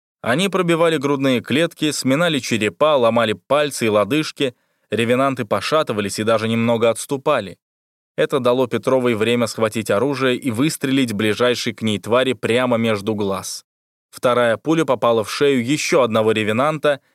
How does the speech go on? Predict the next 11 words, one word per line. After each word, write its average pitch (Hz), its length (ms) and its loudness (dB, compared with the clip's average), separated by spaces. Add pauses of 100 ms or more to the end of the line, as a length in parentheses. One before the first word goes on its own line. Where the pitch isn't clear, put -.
и, 190 100 0
должно 127 420 0
быть, 147 160 -2
задела 113 380 0
спинной 123 480 -2
мозг, 139 460 -2 (220)
потому 107 300 -2
что - 160 -4
он 110 140 -2
тоже 113 300 -2
упал. 110 480 -2